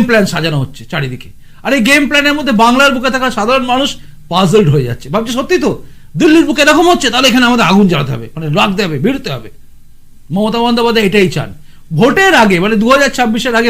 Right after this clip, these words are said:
মমতা বন্দ্যোপাধ্যায় একটা দারুণ চাল চালছেন, মানে এইরকম ফেক ভিডিওকে নিজে আনছেন। যে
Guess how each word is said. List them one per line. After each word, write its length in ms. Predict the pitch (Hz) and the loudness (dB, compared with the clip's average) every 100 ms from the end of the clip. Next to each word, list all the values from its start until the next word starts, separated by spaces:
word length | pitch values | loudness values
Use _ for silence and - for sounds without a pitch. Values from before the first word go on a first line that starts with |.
| 208 | 2
মমতা 240 | 202 240 226 | 0 -2 -2
বন্দ্যোপাধ্যায় 420 | 226 233 233 220 | -2 -4 -4 -4
একটা 140 | 214 269 262 - - 156 285 | -4 -6 -6 -18 -16 -2 2
দারুণ 320 | 339 370 330 254 | 4 4 4 4
চাল 140 | 202 - | 2 2
চালছেন, 280 | 160 131 120 180 | 0 -2 -4 -2
মানে 100 | 302 311 | 0 2
এইরকম 260 | 302 330 269 - - | 2 2 0 -4 -4
ফেক 140 | 311 262 226 | -2 2 2
ভিডিওকে 300 | 285 294 294 233 | 0 0 2 4
নিজে 160 | 190 151 | 4 0
আনছেন। 240 | 123 107 - - - - | -4 -10 -18 -20 -16 -4
যে 100 | 311 | 0